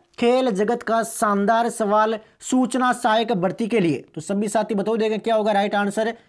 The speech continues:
तो राइट आंसर मेरे साथी ऋषभ पंत हो जाएगा। क्या हो जाएगा? ऋषभ पंत। हाल ही में खबरों में रहा मुदुमलाई टाइगर रिजर्व है, वो निम्नलिखित में से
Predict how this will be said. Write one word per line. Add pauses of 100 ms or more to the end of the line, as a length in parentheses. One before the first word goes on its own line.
(260)
तो
राइट
आंसर
मेरे
साथी (360)
ऋषभ
पंत
हो
जाएगा।
क्या
हो
जाएगा? (360)
ऋषभ (520)
पंत। (1500)
हाल
ही
में
खबरों
में
रहा (440)
मुदुमलाई
टाइगर
रिजर्व
है, (200)
वो
निम्नलिखित
में
से